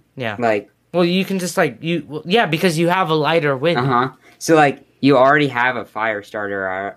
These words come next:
Speaker 2: already. If it's a life or death
Speaker 1: Yeah.
Speaker 2: situation, you don't wanna waste any crayons or
Speaker 1: Yeah.
Speaker 2: whatever.
Speaker 1: Yeah, what, what if you need to write out S O S?
Speaker 2: <laughs>
Speaker 1: That's, that's all
Speaker 2: Yeah.
Speaker 1: I'm saying. I, I really think
Speaker 2: Mm-hmm.
Speaker 1: if you look, if you think about this in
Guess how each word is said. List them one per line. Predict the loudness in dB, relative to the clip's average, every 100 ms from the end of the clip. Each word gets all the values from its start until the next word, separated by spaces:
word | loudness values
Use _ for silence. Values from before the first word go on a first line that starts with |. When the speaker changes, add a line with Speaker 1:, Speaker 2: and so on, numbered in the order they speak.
| -6
Speaker 2:
already. | -4 -4 -2 -2 -2
If | -4 -8
it's | -8
a | -6
life | -4 -4 -4
or |
death | -2 -2 -2 -6
Speaker 1:
Yeah. |
Speaker 2:
situation, | -2 0 -2 -4 -8
you | -4
don't | -4
wanna | -4 -4
waste | -4 -6 -8 -20 _ _ _ _ _ _ -6
any | -6 -6
crayons | -4 -4 -4 -6 -10 -12
or | -10
Speaker 1:
Yeah. | -8 -8
Speaker 2:
whatever. | -10 -14 -14 _ _ _ _
Speaker 1:
Yeah, | -2 0
what, | 2 0 0
what | 2
if | 0 0
you | -2
need | -2 -2
to | 0
write | 2
out | 2 0
S | -2 -2
O | -2 0
S? | -2 -4 -6
Speaker 2:
<laughs> |
Speaker 1:
That's, | -4 -4 -6 -6
that's | -2 0
all | 2
Speaker 2:
Yeah. | 0
Speaker 1:
I'm |
saying. | 0 -4 -2
I, | -2 -4 -4
I | -4
really | 0 0 -2
think | -2 -4 -2
Speaker 2:
Mm-hmm. | -4 -6 -12 _ _ -8
Speaker 1:
if | -4
you | -4 -2
look, | 0 -2
if | -4 -6 -6
you | -6
think | -4 -2
about | -2 -2 -2
this | -4 -4
in | -8 -10